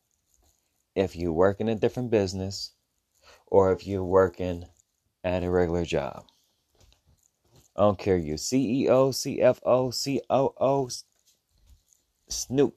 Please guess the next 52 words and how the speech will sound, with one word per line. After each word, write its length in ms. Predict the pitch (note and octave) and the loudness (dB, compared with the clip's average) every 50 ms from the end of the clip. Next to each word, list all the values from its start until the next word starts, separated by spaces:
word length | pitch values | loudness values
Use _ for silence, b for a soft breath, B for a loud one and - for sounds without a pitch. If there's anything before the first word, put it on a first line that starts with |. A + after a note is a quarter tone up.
| _ | _
D 80 | - C3 | -2 -2
B 140 | B2+ C3 B2 | 0 0 0
double 240 | - C3+ A#2+ C3 | 0 0 2 4
O. 340 | A#2 - C3 C#3 C#3+ C#3 - - | 4 6 6 4 4 2 -2 -6
<laughs> 220 | - - - - | -10 -10 -8 -4
I'm 280 | - C#3 - - - - | -4 -2 2 2 2 2
playing 280 | - - F#2+ F2 E2 D#2+ | 2 -2 -4 -4 -4 -4
around. 300 | D2 D#2+ D#2+ D#2 D2+ - _ b b b b b b b b b b b b _ - | -4 -6 -6 -6 -6 -10 _ b b b b b b b b b b b b _ 2
I 60 | G#2+ | 4
ain't 280 | A2 A2 G#2+ G#2 F#2+ F2 | 6 6 6 4 2 2
dissing 280 | G#2 F#2+ - G2 F#2 | 0 0 2 2 2
out 160 | F2 F2 E2+ | 2 2 0
Snoop 240 | - - E2+ E2 C#2+ | -2 -4 -8 -6 -4
when 120 | D#2 D2+ D2 | -4 -4 -4
I 40 | |
said 220 | D#2 - - - D#2 | -4 -8 -10 -8 -8
that, 260 | D2+ D2 C#2+ - - _ _ _ _ _ _ _ _ _ _ - | -6 -8 -8 -10 -14 _ _ _ _ _ _ _ _ _ _ -10
because 260 | F2+ F2 - G2+ E2 | -8 -4 -2 0 2
I 100 | F#2 F#2 | 2 2
said 220 | F#2 - - F#2+ F2+ | 2 2 2 6 6
all 140 | F2 E2+ E2+ | 6 6 4
the 140 | - - | 0 -4
O, 240 | - E2+ E2 D#2+ E2 | -2 -2 -2 -2 -4
so, 140 | - - E2+ | -6 -8 -6
you 120 | E2+ E2+ | -6 -4
know, 140 | D#2+ D#2 D#2 | -4 -4 -4
you 140 | D#2+ D#2 C#2+ | -4 -6 -4
gotta 240 | - D#2+ D#2 C#2+ C#2 | -4 -4 -2 -2 -2
add 160 | D2 D2 - | -4 -4 -2
the 100 | - - | -2 0
O 220 | - E2+ E2 D#2 | 0 0 0 -2
G 180 | D2 D#2+ D#2+ C#2+ | -4 -6 -8 -8
to 200 | - - C#2+ B1+ | -8 -10 -12 -12
it. 80 | A#1 - | -8 -2
But 160 | - B1+ - | -2 0 0
<laughs> 20 | - | 2
anyways, 960 | B2 A2+ F#2+ F#2+ A#2+ A2 F2+ - - F2+ F2 E2 D#2 D#2 D#2 D#2 - - _ _ _ _ _ _ _ _ - | 0 0 2 4 2 2 2 0 -4 0 2 2 2 2 -2 -6 -12 -16 _ _ _ _ _ _ _ _ -6
you 100 | - C3+ | -2 0
know, 100 | A2 F#2 | 0 2
gotta 200 | F2 F#2+ F#2 F2+ | 4 2 2 2
get 160 | F#2+ F2+ - | 0 -4 -4
you 60 | F2 | -2
guys 320 | - F#2+ F2+ E2+ E2+ - - | 0 2 2 2 0 -6 -8
laughing 320 | D2+ D2+ C#2+ C#2+ - - | -6 -6 -6 -6 -8 -12
a 80 | C2 B1 | -12 -10
little 180 | A1+ G1+ - - | -10 -10 -10 -10
bit. 160 | A#1 - _ _ _ _ _ _ _ _ _ _ b b b b b b b b b - | -12 -12 _ _ _ _ _ _ _ _ _ _ b b b b b b b b b 6
But 120 | G#2 G#2+ | 6 8
no, 200 | G#2+ G2 E2+ C2 | 8 8 6 6
in 120 | A#1+ E2+ | 4 4
all 140 | G#2 A2+ B2 | 4 4 2
seriousness, 760 | A#2 - - D3+ D3+ C#3 A#2 - F2+ E2 D2+ D2+ - - - | 2 0 0 0 2 2 0 -2 -4 -6 -6 -6 -8 -12 -16